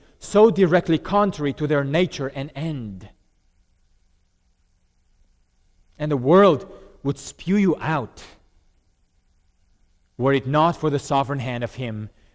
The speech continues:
who has subjected it in hope. They are the black clouds of God's wrath now hanging directly over your heads,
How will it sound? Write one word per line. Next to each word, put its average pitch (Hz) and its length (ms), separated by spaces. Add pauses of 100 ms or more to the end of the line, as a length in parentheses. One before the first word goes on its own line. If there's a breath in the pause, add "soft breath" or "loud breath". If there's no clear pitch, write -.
(140)
who 143 100
has 139 200
subjected 143 540
it 120 180
in 123 160
hope. 120 380 (1200)
They 135 80
are 139 40
the 135 120
black 151 400
clouds 160 460
of 107 140
God's 143 340
wrath 127 480
now 151 300
hanging 147 400
directly 135 500
over 135 260
your 123 180
heads, 110 640